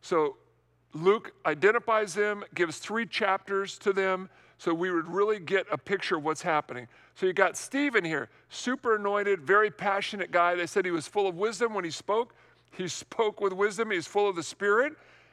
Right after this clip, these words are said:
and he spoke with power and authority because of that. His life was submitted to the Spirit, and that was evident when he was under pressure. So how about you and me?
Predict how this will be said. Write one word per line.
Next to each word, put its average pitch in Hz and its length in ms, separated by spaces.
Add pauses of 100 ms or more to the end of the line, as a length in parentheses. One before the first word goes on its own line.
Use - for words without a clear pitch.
and 175 140
he 165 80
spoke 180 320
with 175 160
power 175 340
and 175 80
authority 202 400
because 160 380
of 160 80
that. 131 220 (420)
His 165 200
life 185 320
was 208 140
submitted 190 480
to 185 120
the 147 120
Spirit, 196 480
and 151 140
that 156 100
was 147 180 (140)
evident 196 460 (340)
when 170 140
he 175 80
was 165 160
under 160 240
pressure. - 560 (600)
So 151 360 (640)
how - 180
about 208 320
you 180 200
and 165 120
me? 123 220